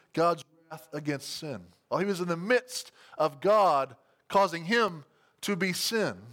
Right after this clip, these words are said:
we are told from Luke that there are also two criminals, as it says, who were hung on the cross along with him.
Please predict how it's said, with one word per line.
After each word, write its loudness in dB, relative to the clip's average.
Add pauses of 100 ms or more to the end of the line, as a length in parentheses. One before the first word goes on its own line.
(1800)
we 2
are 4
told 0
from -4
Luke -2
that -4
there 0
are 0
also -2
two -4 (680)
criminals, -4
as -4
it -10
says, -4 (160)
who -2
were 0
hung -2
on -2
the -8
cross -2
along -4
with -2
him. -14